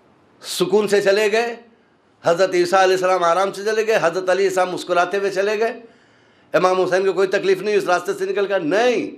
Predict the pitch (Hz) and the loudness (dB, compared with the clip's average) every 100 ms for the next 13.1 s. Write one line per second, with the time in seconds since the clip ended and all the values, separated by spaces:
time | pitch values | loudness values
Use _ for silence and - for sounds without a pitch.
0 | - - _ _ _ _ _ _ _ _ | -20 -20 _ _ _ _ _ _ _ _
1 | _ _ _ _ _ - 143 143 170 170 | _ _ _ _ _ -2 0 2 0 0
2 | 143 143 - - 165 151 135 123 - 156 | 0 -2 -4 -4 -2 -2 -4 -10 -8 -8
3 | - - 147 143 120 117 123 123 - - | -8 -8 -8 -6 -4 -4 -4 -10 -4 -4
4 | - 160 190 - - 101 80 - - - | -4 -6 -4 -6 -10 -10 -12 -16 -16 -18
5 | _ _ _ _ _ _ _ _ _ _ | _ _ _ _ _ _ _ _ _ _
6 | - - - - - - _ _ 139 294 | -20 -20 -20 -20 -20 -20 _ _ -8 -6
7 | - - - - _ - _ _ - - | -10 -20 -20 -20 _ -20 _ _ -20 -20
8 | - - - - - 196 202 185 175 254 | -20 -20 -20 -16 2 2 4 0 0 -2
9 | 254 - 190 180 196 220 - 185 151 147 | -4 -2 -2 -2 -4 -6 -2 -2 0 2
10 | 147 110 - - _ _ _ 95 123 156 | 2 0 -6 -16 _ _ _ -8 0 2
11 | - - - 131 104 95 107 104 104 - | 2 -4 -4 -2 -2 -4 -8 -8 -8 -2
12 | 135 135 127 131 127 131 117 95 87 - | 0 0 -2 -4 -6 -6 -8 -10 -16 -16
13 | - | -18